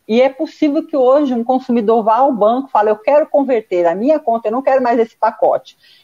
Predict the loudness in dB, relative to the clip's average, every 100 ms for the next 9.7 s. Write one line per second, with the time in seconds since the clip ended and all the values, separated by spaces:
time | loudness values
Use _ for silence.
0 | _ 0 0 0 0 0 0 -2 -2 -4
1 | -2 -4 -2 -2 -2 -2 -4 -4 -4 -4
2 | -4 0 0 0 -4 _ _ _ _ 0
3 | 2 2 0 -4 -2 2 2 0 -2 -2
4 | 0 0 0 -2 -2 -4 -4 -4 -6 -4
5 | -6 -6 -6 -6 -8 -8 _ _ -6 -4
6 | -2 0 2 4 2 2 0 -2 -2 -4
7 | 0 2 0 -2 -12 _ -8 -2 0 -2
8 | 0 0 2 0 -2 -2 -2 -2 -4 -4
9 | -4 -4 -6 -2 -2 -2 -6